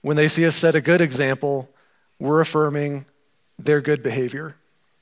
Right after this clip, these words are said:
And the good news is that Christ can work with broken humans.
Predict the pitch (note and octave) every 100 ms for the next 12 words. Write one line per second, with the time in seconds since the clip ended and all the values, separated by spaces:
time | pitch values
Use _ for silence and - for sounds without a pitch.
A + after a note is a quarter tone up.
0 | _ _ _ _ - F3 E3 A3 G#3+ G#3+
1 | F3+ D3 D#3 D3 C3 - _ _ _ -
2 | E3 D3+ C#3 - _ _ _ _ _ _
3 | _ _ _ _ _ _ _ - - F3+
4 | G3 - F#3 D#3 D#3 D3 C#3 A#2+ D3+ C#3+
5 | C3 C3+ C3 A#2+ F#3 -